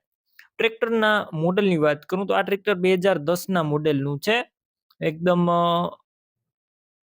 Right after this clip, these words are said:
સારું ટ્રેક્ટર છે, તમે વીડિયો અંદર ક્લિયર કટ જોઈ રહ્યા છો,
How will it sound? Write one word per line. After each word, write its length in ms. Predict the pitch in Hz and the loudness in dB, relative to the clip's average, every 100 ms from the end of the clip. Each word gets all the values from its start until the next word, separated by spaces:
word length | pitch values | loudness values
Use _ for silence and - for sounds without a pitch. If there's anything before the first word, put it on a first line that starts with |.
| _ _ _ _ _ | _ _ _ _ _
સારું 400 | - 143 147 170 | -8 -2 0 0
ટ્રેક્ટર 360 | 151 156 - 202 | -2 -4 -2 -2
છે, 140 | 180 170 | -2 -2
તમે 260 | 156 156 | -2 0
વીડિયો 280 | 139 156 160 | 0 0 0
અંદર 180 | 160 147 | 0 -2
ક્લિયર 260 | 151 151 | 0 0
કટ 180 | 147 143 | 0 -2
જોઈ 180 | 139 190 | 2 2
રહ્યા 180 | 170 139 | 2 0
છો, 140 | 165 | -2